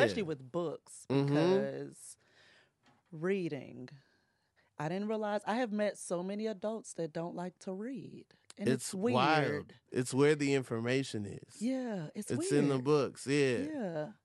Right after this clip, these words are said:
Speaker 2: Yeah.
Speaker 1: Which I'm not a, a, a self-help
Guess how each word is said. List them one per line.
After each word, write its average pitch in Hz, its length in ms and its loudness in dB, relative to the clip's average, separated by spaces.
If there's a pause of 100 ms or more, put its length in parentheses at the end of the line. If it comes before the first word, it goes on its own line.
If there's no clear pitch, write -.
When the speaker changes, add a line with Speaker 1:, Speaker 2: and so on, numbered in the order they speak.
Speaker 2:
Yeah. 127 320 2 (260)
Speaker 1:
Which 247 260 0
I'm 247 180 -2
not 233 200 -2
a, 170 400 -4 (420)
a, 165 540 -2
a 165 100 -6
self-help 190 640 -4